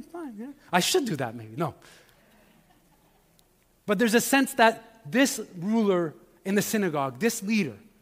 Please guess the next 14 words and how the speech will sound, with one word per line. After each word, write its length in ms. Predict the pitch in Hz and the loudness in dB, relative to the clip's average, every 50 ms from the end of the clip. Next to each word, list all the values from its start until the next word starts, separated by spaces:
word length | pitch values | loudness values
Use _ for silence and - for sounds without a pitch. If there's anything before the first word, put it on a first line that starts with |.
| _ _ _ _ _ _ _ _ _ - | _ _ _ _ _ _ _ _ _ -8
we 160 | 165 196 214 | -4 0 2
know 240 | 220 226 226 208 185 | 4 4 4 2 0
if 140 | - - 180 | -2 -4 -6
you 80 | 185 | -6
read 120 | 180 202 165 | -6 -6 -6
the 60 | 175 | -6
whole 240 | - - - 233 226 | -8 -8 -8 -8 -8
chapter, 400 | - - 214 185 - - - - _ _ _ _ _ _ _ _ _ _ - | -8 -8 -8 -8 -10 -14 -20 -20 _ _ _ _ _ _ _ _ _ _ -6
had 180 | - 196 - | -6 -6 -4
people 240 | - 233 185 214 196 | -4 -6 -4 -4 -4
who 100 | 156 214 | -6 -4
worked 280 | 185 165 185 175 - - | -4 -4 -6 -6 -8 -12
for 100 | - 151 | -16 -16
him, 140 | 139 120 | -16 -18